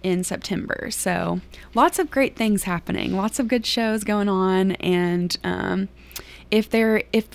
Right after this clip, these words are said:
if a season pass isn't exactly what you wanna do, then I'd just say pay attention to our social medias. Give us a follow on, on Instagram or, um, like us on Facebook,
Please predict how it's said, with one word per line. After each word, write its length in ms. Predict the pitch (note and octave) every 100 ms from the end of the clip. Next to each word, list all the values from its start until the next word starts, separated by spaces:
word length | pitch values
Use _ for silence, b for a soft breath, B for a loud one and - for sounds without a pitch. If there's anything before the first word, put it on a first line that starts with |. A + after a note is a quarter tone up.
| -
if 200 | G3+ - -
a 60 |
season 280 | G#3 C4 C4+
pass 280 | A#3 B3+ -
isn't 260 | A#3 B3+ B3+
exactly 440 | A3+ B3+ B3 C4
what 140 | C4
you 120 | B3+ B3+
wanna 220 | B3+ A#3+
do, 280 | B3+ B3+ A#3+
then 160 | G#3+
I'd 200 | G#3 B3+
just 180 | D4 D4
say 220 | D4+ D4
pay 220 | C#4+ A#3
attention 440 | A#3+ A3+ A3 A#3+ A#3
to 260 | - A3+ G#3+
our 200 | - F#3
social 320 | - F#3 G#3
medias. 520 | F#3 F3+ G#3 A#3 A#3
Give 100 | G3+
us 140 | G3+ G3+
a 80 |
follow 420 | - F#3 F3+ G3 G#3
on, 380 | G3 F#3 F3+ B B B B
on 120 | - G3+
Instagram 1000 | B3+ - - B3+ C4 B3+ B3 A#3+ B3 A3+
or, 340 | G3 F#3+ F#3 -
um, 320 | G3 G3 G3
like 260 | G#3 G#3
us 140 | A3 -
on 160 | G3+
Facebook, 720 | G3 A#3 A3 - A#3 A3+ A#3